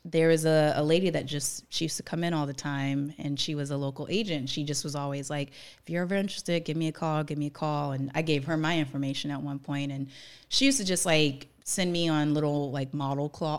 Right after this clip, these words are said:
calls here and there. But, you know, we never, like, signed a contract, or she never was, like, exclusively repping me. So Katrina had hit, and I was just kind of,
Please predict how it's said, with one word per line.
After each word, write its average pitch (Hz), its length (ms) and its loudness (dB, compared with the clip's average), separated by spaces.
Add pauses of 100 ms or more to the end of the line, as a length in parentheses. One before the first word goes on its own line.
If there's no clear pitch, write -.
(120)
calls 156 500 0
here 160 240 -2
and 165 160 -2
there. 165 320 2 (720)
But, 170 400 4
you 196 60 2
know, 170 100 4
we 160 140 4
never, 160 300 4
like, 139 440 2 (160)
signed 147 260 -2
a 143 40 -4
contract, 147 720 0
or 143 240 -8
she - 180 -4
never 143 240 2
was, 139 160 0
like, 135 160 -2
exclusively 151 680 -4
repping 143 340 -4
me. 143 340 0 (520)
So 170 340 6
Katrina 175 440 2
had 160 200 2
hit, 143 520 0
and 139 720 0 (120)
I 143 140 -2
was 139 500 0
just - 240 -2
kind 226 240 4
of, 156 360 0